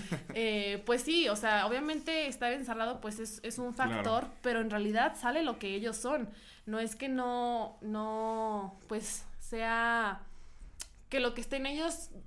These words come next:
Speaker 2: eh, haciendo o afectando a sus compañeros sea algo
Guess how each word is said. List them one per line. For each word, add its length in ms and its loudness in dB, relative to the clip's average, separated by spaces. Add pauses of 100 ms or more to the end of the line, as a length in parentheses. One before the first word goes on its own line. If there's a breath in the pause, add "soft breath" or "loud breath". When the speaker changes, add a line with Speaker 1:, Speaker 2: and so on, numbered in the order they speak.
(160)
Speaker 2:
eh, 460 -2
haciendo 760 0
o 840 -2
afectando 500 -2
a 20 -4
sus 120 -6
compañeros 680 -4 (440 loud breath)
sea 520 0
algo 1000 -2